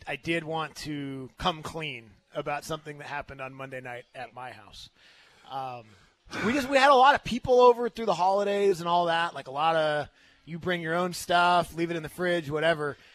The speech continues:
And me and my brother were sitting there in the second half of the game, and we were out of beer. We drank through all the beer. And I kinda didn't wanna have any more liquor 'cause I'd had enough. We had to work the next day.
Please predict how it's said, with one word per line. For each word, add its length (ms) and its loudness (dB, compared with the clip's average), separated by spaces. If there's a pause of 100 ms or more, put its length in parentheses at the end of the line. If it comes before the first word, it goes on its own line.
(160)
And 80 -14
me 80 -4
and 60 -6
my 100 0
brother 280 2
were 80 2
sitting 240 -4
there 120 -2
in 60 -4
the 60 -14
second 260 -4
half 180 -4
of 40 -12
the 80 -10
game, 440 -6 (140)
and 100 -10
we 100 -6
were 80 -6
out 180 -2
of 80 -8
beer. 320 -8
We 100 -14
drank 240 -8
through 140 -6
all 140 -2
the 60 -10
beer. 240 -14 (1040)
And 580 -14 (380)
I 80 -6
kinda 280 -2
didn't 180 -2
wanna 180 -2
have 200 -2
any 100 -6
more 320 -4
liquor 440 -6 (200)
'cause 100 -10
I'd 160 -6
had 160 -2
enough. 300 -8
We 100 -10
had 60 -10
to 60 -10
work 200 -10
the 60 -12
next 220 -14
day. 220 -12